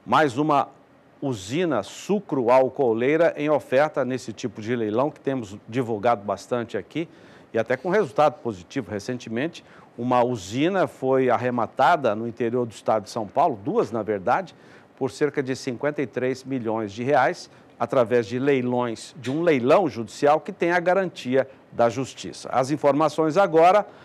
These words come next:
para o leilão que tem como oferta o complexo sucro-alcooleiro Lajinha Agroindustrial,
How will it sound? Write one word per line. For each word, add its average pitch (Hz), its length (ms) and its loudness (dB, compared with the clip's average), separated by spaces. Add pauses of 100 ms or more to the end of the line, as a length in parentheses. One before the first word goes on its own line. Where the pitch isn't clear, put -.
(320)
para 160 480 6
o 147 580 4 (100)
leilão 156 520 4
que - 120 -2
tem 160 280 0
como 143 340 4
oferta 160 480 2
o 151 60 2
complexo 151 760 0
sucro-alcooleiro 170 1700 2
Lajinha 151 760 0 (100)
Agroindustrial, 170 1400 4